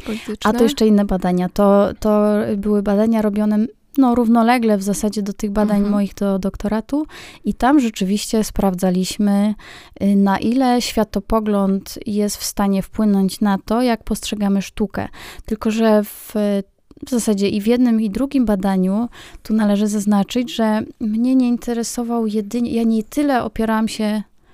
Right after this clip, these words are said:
Speaker 2: y, nie opierałam się jedynie na eye trackingu. To nie jest narzędzie, y, samodzielne. Ono jest niewystarczające. Ono, no, może nam zmierzyć fizycznie na, na, na warstwie takiej fizjologicznej, jak patrzymy,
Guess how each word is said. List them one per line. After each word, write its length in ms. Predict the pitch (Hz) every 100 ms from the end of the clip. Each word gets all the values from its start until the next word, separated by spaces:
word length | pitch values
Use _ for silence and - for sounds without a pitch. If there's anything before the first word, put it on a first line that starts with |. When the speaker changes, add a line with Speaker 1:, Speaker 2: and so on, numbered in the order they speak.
| _ - _ 226
Speaker 2:
y, 160 | 196 -
nie 160 | 254
opierałam 440 | 240 220 233 294 285
się 140 | 254
jedynie 400 | 226 196 226 240
na 120 | 214
eye 60 | 202
trackingu. 560 | - 185 - 196 185 190
To 180 | -
nie 260 | 240 240 233
jest 360 | 226 214 - 233
narzędzie, 1000 | 214 202 208 214 202 208 202 196 196 202 - -
y, 760 | 202 196 196 202 202 - - -
samodzielne. 800 | 220 220 208 208 208 185 - - - - -
Ono 160 | 254
jest 100 | 247
niewystarczające. 880 | 240 214 - 202 - 202 202 196 -
Ono, 220 | - 233
no, 160 | 233 233
może 260 | 233 226
nam 180 | 214 214
zmierzyć 560 | 214 233 247 214 202 - - - - - -
fizycznie 720 | - 226 202 240 269 - 208
na, 200 | 202 202
na, 300 | 202 196 202 220
na 280 | 214 208
warstwie 520 | 196 208 208 - - 202
takiej 280 | 196 -
fizjologicznej, 960 | 196 285 294 285 247 208 190 185 - 190
jak 180 | 190 -
patrzymy, 720 | 196 - - 202 202 247 320